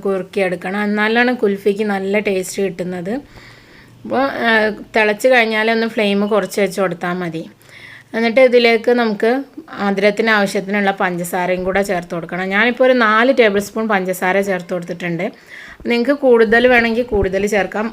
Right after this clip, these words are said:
കുറച്ച് മതി എന്നുണ്ടെങ്കിൽ കുറച്ച് ചേർത്ത് കൊടുക്കാം. ഇതൊരു കുൽഫിക്ക് സാധാരണ ഉണ്ടാകുന്ന ഒരു മധുരമാണ് കിട്ടുന്നത്. പിന്നെ ഒരു അര ടീസ്പൂൺ, ആ, കാഡമം പൗഡർ, അതായത് ഏലക്കാപ്പൊടി ചേർത്ത് കൊടുത്തിട്ടുണ്ട് ഒരു ഫ്ലേവറിന്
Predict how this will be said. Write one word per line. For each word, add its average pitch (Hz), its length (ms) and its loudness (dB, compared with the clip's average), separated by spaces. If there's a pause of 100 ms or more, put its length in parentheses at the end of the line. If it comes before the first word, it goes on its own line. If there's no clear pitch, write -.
(100)
കുറച്ച് 185 380 -4
മതി 190 240 -2
എന്നുണ്ടെങ്കിൽ 196 380 -2 (100)
കുറച്ച് 180 360 -2
ചേർത്ത് 175 240 -4
കൊടുക്കാം. 175 260 -12 (580)
ഇതൊരു 254 280 4
കുൽഫിക്ക് 254 520 0
സാധാരണ 208 500 2
ഉണ്ടാകുന്ന 202 400 2
ഒരു 202 140 -2
മധുരമാണ് 175 440 0
കിട്ടുന്നത്. 160 420 -8 (220)
പിന്നെ 247 280 2
ഒരു 254 180 4
അര 226 240 2
ടീസ്പൂൺ, 220 420 -2 (640)
ആ, 196 40 -4 (260)
കാഡമം 190 480 2
പൗഡർ, 185 260 2 (160)
അതായത് 208 340 2
ഏലക്കാപ്പൊടി 208 580 0 (180)
ചേർത്ത് 185 340 -4
കൊടുത്തിട്ടുണ്ട് 180 560 -6
ഒരു 254 180 -4
ഫ്ലേവറിന് 208 520 2